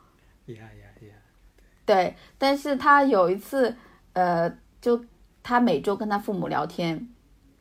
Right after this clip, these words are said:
Speaker 1: 嗯。
Speaker 2: 每个，每周固定周天会跟他父母 Skype 视频聊天。
Speaker 1: 嗯。
Speaker 2: 然后呢，有一天他就跟他父母说了，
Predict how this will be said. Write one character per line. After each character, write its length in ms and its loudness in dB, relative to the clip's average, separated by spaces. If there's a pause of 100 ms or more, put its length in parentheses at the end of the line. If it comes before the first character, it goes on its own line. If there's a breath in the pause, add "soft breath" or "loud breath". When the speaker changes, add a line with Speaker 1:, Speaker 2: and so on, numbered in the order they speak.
(160)
Speaker 1:
嗯。 60 -18
Speaker 2:
每 140 -2
个， 180 -8
每 160 -2
周 340 -2 (120)
固 200 -2
定 260 -2
周 180 0
天 440 -4
会 140 -4
跟 100 -6
他 80 -4
父 140 -8
母 240 -6
Skype 320 -4 (100)
视 200 -10
频 180 -8
聊 160 -4
天。 320 -6 (340 loud breath)
Speaker 1:
嗯。 120 -20
Speaker 2:
然 120 0
后 200 -2
呢， 200 -2
有 200 0
一 40 -6
天 200 -6
他 120 -2
就 120 -2
跟 100 -2
他 100 0
父 140 -6
母 160 -2
说 260 -4
了， 220 -4